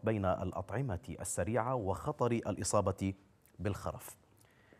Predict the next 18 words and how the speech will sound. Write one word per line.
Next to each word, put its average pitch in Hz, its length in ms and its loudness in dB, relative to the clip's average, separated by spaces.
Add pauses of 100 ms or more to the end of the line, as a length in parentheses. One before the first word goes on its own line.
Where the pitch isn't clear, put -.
(140)
ونشرت 165 880 4
النتائج 113 540 2
في 110 380 2
المجلة 104 640 0 (140)
العلمية 123 760 0 (420)
نيورولوجي. 104 640 0 (1200)
وتقول 240 520 6
الدراسة 127 520 6
إن 151 180 4
الأطعمة 120 800 4 (120)
السريعة 104 720 2
المصنعة 110 540 2
تحتوي 143 720 0
على 110 420 2
بعض 117 380 -2
الإضافات 104 760 0
الغذائية 101 760 -2 (460)
أو 208 240 0